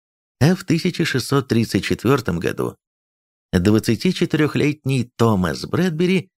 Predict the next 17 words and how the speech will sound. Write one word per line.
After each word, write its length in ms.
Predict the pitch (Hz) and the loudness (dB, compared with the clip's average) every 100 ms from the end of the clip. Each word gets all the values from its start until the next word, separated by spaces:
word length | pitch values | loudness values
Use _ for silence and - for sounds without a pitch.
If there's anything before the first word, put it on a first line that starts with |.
| _ - | _ -2
из 220 | 151 120 | 0 2
английского 680 | 123 110 123 113 - 104 101 | 0 0 0 -2 -2 0 0
города 640 | 90 120 101 90 - 69 _ _ _ - | 0 0 0 -2 -6 -10 _ _ _ 2
Уикин-Бонанд 1700 | 123 127 131 - 123 120 104 - - 101 98 170 127 69 60 - - _ _ _ | 4 4 2 0 0 0 0 -6 -6 -2 2 2 0 -2 -10 -14 -20 _ _ _
стал 380 | - - 202 170 | -10 -2 0 0
первым 460 | - 185 151 147 123 | 0 -2 0 -2 -2
представителем 720 | 127 - 120 123 - 113 104 | -4 -2 0 0 0 0 0
семейства 600 | - 110 113 95 104 95 | 0 2 2 0 0 0
за 140 | 90 | 0
океаном. 580 | 92 - 57 60 58 53 _ _ _ _ _ _ _ _ _ _ _ _ - | -2 -2 -6 -6 -8 -12 _ _ _ _ _ _ _ _ _ _ _ _ 2
Он 240 | 131 123 | 4 4
быстро 460 | 104 139 - 117 120 | 4 2 0 0 0
сделался 580 | 87 113 120 117 - 110 | 0 0 0 0 -2 0
влиятельным 640 | 104 113 107 - 104 98 | 2 2 0 0 0 0
членом 460 | - 87 104 107 92 | 0 0 0 0 0
местного 440 | 90 - 57 50 | 0 -4 -6 -6
сообщества, 800 | - 82 143 - - 147 131 | -2 -2 -2 -4 -2 -2 -2